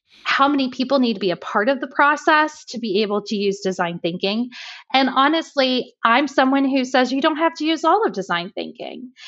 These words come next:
If you can just understand your <laughs> audience and make that the, the, the area you focus on, you're gonna be a better H R professional. Um, you know, if you don't like brainstorming, you're probably gonna come up with solutions just based off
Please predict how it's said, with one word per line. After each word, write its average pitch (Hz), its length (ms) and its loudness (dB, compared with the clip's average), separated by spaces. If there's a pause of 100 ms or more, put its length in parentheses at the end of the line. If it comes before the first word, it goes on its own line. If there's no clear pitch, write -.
(140)
If 254 160 0
you 285 200 0
can 427 280 -2
just 277 500 2 (720)
understand 311 640 2
your 285 180 4
<laughs> - 0 -
audience 302 800 0 (400)
and 262 180 4
make 277 300 0
that 254 300 4 (120)
the, 254 80 -2 (220)
the, 233 120 0 (160)
the - 140 -4
area 262 300 4
you 247 120 0
focus 247 460 -2
on, 349 300 2 (200)
you're 302 220 -8
gonna 330 220 0
be 285 160 -2
a 269 80 2
better 262 280 2
H 254 220 -4
R 262 160 2
professional. 254 880 -2 (480)
Um, 220 420 2
you 269 100 2
know, 262 140 4
if 262 160 0
you 254 260 -2
don't 262 300 4
like 311 260 -2
brainstorming, 208 840 0
you're 262 220 0
probably 285 380 0
gonna 277 200 -2
come 233 240 0
up 233 160 -2
with 226 140 -4
solutions 233 760 -4
just 226 320 -4
based 214 280 0
off 214 180 4